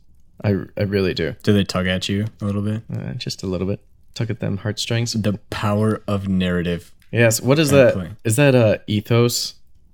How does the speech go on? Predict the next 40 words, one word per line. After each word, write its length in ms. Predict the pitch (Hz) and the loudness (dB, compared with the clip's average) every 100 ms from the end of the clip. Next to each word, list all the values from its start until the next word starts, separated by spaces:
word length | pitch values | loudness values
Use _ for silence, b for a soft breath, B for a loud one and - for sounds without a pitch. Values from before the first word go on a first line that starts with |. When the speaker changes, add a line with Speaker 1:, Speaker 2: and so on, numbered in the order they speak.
| - - | -20 -12
Speaker 1:
Is 60 | 110 | -4
that 100 | 107 | -4
what 120 | 107 | -2
that 160 | 107 110 | -2 0
is? 280 | 123 131 - _ - - - - - | -2 -6 -16 _ -20 -20 -18 -18 -8
Speaker 2:
It's 140 | - | -6
playing 520 | - - 104 104 104 101 | -4 0 2 2 0 -2
to 180 | - | -4
your 680 | 90 82 82 82 82 82 80 | -4 -2 -2 -2 -2 -2 -4
emotions, 680 | - 85 82 - 76 73 - | -6 -8 -8 -10 -10 -10 -12
I 20 | |
think. 200 | 107 92 | -12 -8
Speaker 1:
So 120 | 101 - | -2 0
Speaker 2:
is 120 | 101 | 0
Speaker 1:
ethos. 360 | - - - 85 | -2 -4 -4 -6
Speaker 2:
Yeah. 240 | 73 76 110 | -8 -12 -6
Speaker 1:
Yeah, 280 | 107 60 - | -2 -2 -4
that 140 | 87 - | -6 -6
alliteration 640 | - - - - - - | -6 -6 -6 -8 -10 -12
always 180 | - - | -10 -10
helped 180 | - - | -10 -12
me. 80 | - - _ - - - | -16 -18 _ -20 -20 -12
Speaker 2:
I 60 | |
should 280 | 98 - 82 | -10 -8 -8
brush 240 | - 80 - | -8 -8 -10
up 140 | 76 | -10
on 140 | 76 | -12
those. 200 | 82 82 85 | -10 -12 -12
Is 140 | 85 | -12
what 160 | - - | -12 -10
ethos, 420 | 95 - 98 92 | -8 -4 -4 -6
pathos, 380 | - - 95 104 | -10 -4 0 0
Speaker 1:
Pathos. 440 | 90 101 98 - - | 0 -4 -4 -8 -10
Speaker 2:
and 260 | 87 82 | -10 -8
logos? 560 | 80 82 92 98 - - | -8 -8 -8 -12 -14 -14
Or 60 | - | -8
Speaker 1:
Yes. 440 | 71 - - - - - - - - - | -6 -4 -6 -6 -10 -20 -20 -20 -20 -6
Logos 400 | 104 98 95 92 | -2 -2 -2 -4
is 140 | 92 | -6
logic. 760 | 92 90 85 85 98 92 - | -8 -6 -6 -4 -4 -6 -8